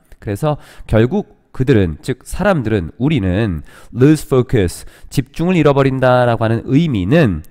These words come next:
더 이상 집중하지 않아. 거기에 신경 쓰지 않는다는 거야. 그리고 become distracted,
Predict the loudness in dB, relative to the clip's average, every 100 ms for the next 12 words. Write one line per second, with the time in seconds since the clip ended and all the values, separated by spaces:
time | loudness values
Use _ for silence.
0 | -12 -2 0 0 -2 -6 -10 -12 -6 -2
1 | 0 -2 -2 -2 -4 -6 -6 -6 -6 -6
2 | -4 -6 -6 -6 -4 -4 -6 -6 -8 -8
3 | -12 -20 -18 -4 -2 0 0 2 0 2
4 | 0 -2 0 0 0 -2 -4 -4